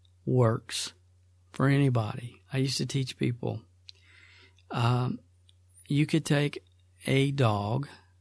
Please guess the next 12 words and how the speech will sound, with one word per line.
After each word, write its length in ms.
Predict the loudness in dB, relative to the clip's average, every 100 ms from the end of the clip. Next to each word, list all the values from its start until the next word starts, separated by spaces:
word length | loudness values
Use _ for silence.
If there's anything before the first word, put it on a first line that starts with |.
| _ _ _ _ _ _ _ _ _ -12 0
and 440 | 4 6 4 2
tie 200 | -2 -2
a 100 | -2
brochure 680 | 0 0 0 0 -2 0 2
around 320 | 2 4 2
its 240 | 2 -2 2
neck 540 | 4 4 2 -2 -6
that 200 | -6 -4
said, 360 | -4 -2 -2 -2
"Read 360 | 2 4 4 2
me 220 | 0 0
about 380 | -2 -2 -2